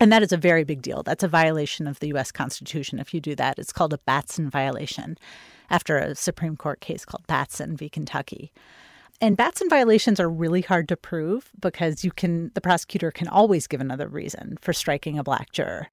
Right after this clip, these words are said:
It's very rare that a judge or a court will find a Batson violation because they're so hard to prove. But Doug Evans has actually been caught in two of Curtis Flowers' previous trials committing Batson violations in trials two and three.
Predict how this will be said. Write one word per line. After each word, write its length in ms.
It's 160
very 200
rare 440
that 160
a 60
judge 440
or 160
a 60
court 400
will 160
find 420
a 40
Batson 380
violation 640
because 380
they're 140
so 180
hard 220
to 60
prove. 440
But 120
Doug 220
Evans 320
has 160
actually 260
been 220
caught 500
in 220
two 400
of 260
Curtis 260
Flowers' 380
previous 500
trials 560
committing 340
Batson 340
violations 640
in 140
trials 400
two 360
and 220
three. 440